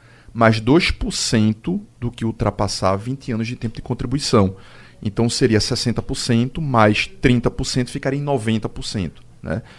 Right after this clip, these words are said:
Ele perderia no coeficiente de cálculo, ao, ao invés de ser cem por cento, seria noventa por cento, perderia no fator previdenciário,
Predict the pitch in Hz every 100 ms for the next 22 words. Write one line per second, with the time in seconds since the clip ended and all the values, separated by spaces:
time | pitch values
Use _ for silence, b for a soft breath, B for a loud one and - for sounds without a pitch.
0 | B - 98 95 120 117 104 101 92 87
1 | b b b - 104 104 - 117 110 -
2 | - 104 - 107 107 95 110 - 262 -
3 | - - 98 - 92 95 87 95 - 92
4 | 104 90 - 104 90 - 101 87 87 -
5 | 104 107 87 90 98 - - 123 143 b
6 | b b 160 151 143 120 113 123 - 98
7 | - 107 107 113 139 143